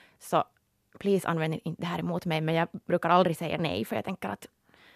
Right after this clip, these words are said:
man måste alltid öppna sitt hem om någon, eh, behöver.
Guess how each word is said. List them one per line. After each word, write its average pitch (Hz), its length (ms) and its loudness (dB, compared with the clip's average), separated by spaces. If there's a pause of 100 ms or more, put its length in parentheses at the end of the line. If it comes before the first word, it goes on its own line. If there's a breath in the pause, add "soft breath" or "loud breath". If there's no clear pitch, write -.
(180 soft breath)
man 160 140 -2
måste 160 300 -2
alltid - 220 -4
öppna 220 200 -6
sitt 196 140 -8
hem 214 180 -6
om 214 80 -4
någon, - 280 -6 (140)
eh, - 160 -12
behöver. 202 580 -6